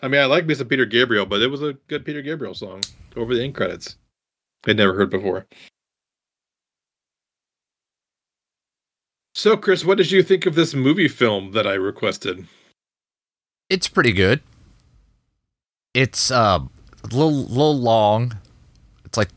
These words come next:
Speaker 2: almost two and a half.
Speaker 1: Yeah.
Speaker 2: Uh, you def-, they definitely could have found a, like, a, probably a solid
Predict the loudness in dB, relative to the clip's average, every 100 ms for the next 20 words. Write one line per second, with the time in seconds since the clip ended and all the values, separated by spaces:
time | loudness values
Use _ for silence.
0 | -2 2 2 2 2 2 4 4 4 2
1 | -2 -20 -20 _ _ _ _ _ _ 0
2 | 2 4 2 0 -4 _ _ _ _ _
3 | _ _ 2 4 2 0 0 0 0 0
4 | 2 2 2 0 2 2 2 0 2 4
5 | 4 4 4 4 2 -4 _ _ _ _
6 | -2 0 -2 -4 0 2 2 0 0 2
7 | 4 4 2